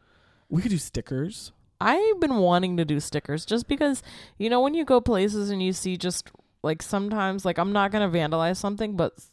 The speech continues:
Speaker 2: sometimes there are p-, things where there's, like, stickers all over the place. I would love to just slap one of our stickers up there.
Speaker 1: We gotta do it.
Speaker 2: But yeah. So,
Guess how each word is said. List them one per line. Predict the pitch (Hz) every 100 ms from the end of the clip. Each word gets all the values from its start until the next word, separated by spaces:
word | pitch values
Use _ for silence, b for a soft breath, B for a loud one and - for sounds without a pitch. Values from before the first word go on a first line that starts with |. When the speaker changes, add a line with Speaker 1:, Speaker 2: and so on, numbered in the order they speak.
| -
Speaker 2:
sometimes | - 208 220 240 247
there | 233
are | 208
p-, | - -
things | 185 190 190 170
where | 165
there's, | 160 151
like, | -
stickers | - - - 185 139 147 151 - b b b b b
all | - 165
over | 165 156
the | 147
place. | 165 139 -
I | 151
would | 151
love | 156 156 -
to | 143
just | 160 - -
slap | 180 208
one | 196 175
of | 160
our | 160
stickers | - - - 151
up | - -
there. | - - B B B B B _
Speaker 1:
We | 143 135
gotta | 104 98
do | 104 107
it. | 95 - _ _ _ _ _ _ _ _
Speaker 2:
But | -
yeah. | 175 160 156 _ _ _
So, | - 226 214